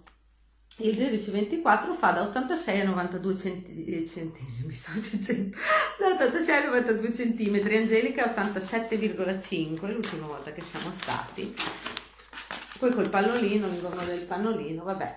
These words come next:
comunque vedete, cioè, questo è un dodici ventiquattro, è enorme per un, un anno e, ed è giusto per un ventiquattro, anzi,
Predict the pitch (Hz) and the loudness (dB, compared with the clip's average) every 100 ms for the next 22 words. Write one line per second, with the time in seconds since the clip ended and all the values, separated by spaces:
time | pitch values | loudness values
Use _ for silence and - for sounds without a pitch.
0 | - 214 190 190 196 185 160 - 180 185 | -2 0 0 -2 -2 0 0 -2 -6 -2
1 | 156 135 - - _ _ _ - 196 196 | 0 0 -4 -16 _ _ _ -2 0 0
2 | - 240 240 175 175 175 - 160 156 156 | 0 2 2 0 -2 -2 -6 -8 -6 -6
3 | 175 170 156 185 185 202 190 165 160 180 | -6 -6 -4 -2 -2 -4 -6 -4 -4 -4
4 | 170 208 - 156 170 175 190 233 233 226 | 4 6 6 2 0 2 2 2 2 0
5 | 196 185 180 175 170 170 160 156 165 180 | 0 0 -2 -6 -8 -4 -2 0 -2 -2
6 | 240 247 170 160 - 95 160 160 165 165 | -2 0 0 -2 -2 -4 -4 0 2 2
7 | - - _ - 196 196 - - 226 208 | 0 -10 _ -12 -4 -4 -4 -2 0 0
8 | 160 160 151 160 180 196 208 - 156 - | -2 -4 -6 -6 4 4 4 0 -8 -4
9 | 175 170 165 - 139 | -2 -2 -4 -8 -8